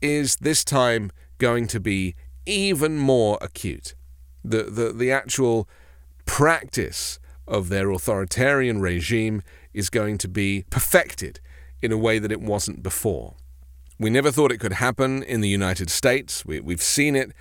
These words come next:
in other countries and in history, the, the, the rise of fascism, the rise of a dictator who invariably get elected. You know, people elect dictators and then they take over and their true authoritarianism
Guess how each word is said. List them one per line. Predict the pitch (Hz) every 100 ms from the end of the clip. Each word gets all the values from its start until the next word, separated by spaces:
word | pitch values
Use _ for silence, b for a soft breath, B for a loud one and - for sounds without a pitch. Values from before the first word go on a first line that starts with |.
| b b b -
in | 101
other | 87
countries | - 147 156 147 147 139
and | 104
in | 85
history, | - 151 - 151 151 143 139
the, | 95
the, | 78 85
the | 92
rise | 95 135 147 123
of | 120
fascism, | - 127 - 127 117
the | 95
rise | 87 107 131 135 120
of | 117
a |
dictator | 110 95 - 123 113 127 117 B B B B
who | 107
invariably | 95 110 151 165 139
get | 127 107
elected. | 107 175 - - 85
You | 101
know, | 92
people | - 143 127 110 B B -
elect | 107 113 160 - - -
dictators | 92 - - 82 - 60 - - B B
and | - 82
then | 80 113 117 107
they | 101 92 b b -
take | 120 95
over | 110 104 92 92
and | 90
their | 90 87
true | - 120 98
authoritarianism | 92 98 87 - 107 101 92 90 80 76